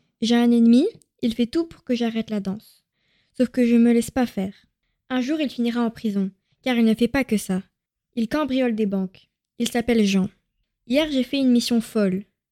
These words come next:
Je me suis battue avec un méchant qui faisait au moins trois fois ma taille. J'ai eu vraiment très très peur. Mais j'ai réussi à le mettre K O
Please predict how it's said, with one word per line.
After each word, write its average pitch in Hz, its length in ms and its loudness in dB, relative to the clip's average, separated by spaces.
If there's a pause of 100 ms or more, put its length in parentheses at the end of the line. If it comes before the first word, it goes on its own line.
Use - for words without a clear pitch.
(340)
Je 226 60 0
me 226 80 0
suis 233 180 -4
battue 269 300 -2
avec 254 240 0
un 233 60 2
méchant 233 360 2 (300)
qui - 100 -6
faisait 220 420 2
au 339 120 2
moins 330 220 0
trois 247 180 -6
fois 233 160 -2
ma 214 160 0
taille. 190 300 -4 (1300)
J'ai 240 180 0
eu 247 80 2
vraiment 302 300 0
très - 160 -8
très 226 180 -2
peur. - 360 -6 (440)
Mais 220 140 0
j'ai 226 140 0
réussi 240 320 0
à 269 100 0
le 233 80 2
mettre 247 280 -2
K 240 180 2
O 262 160 4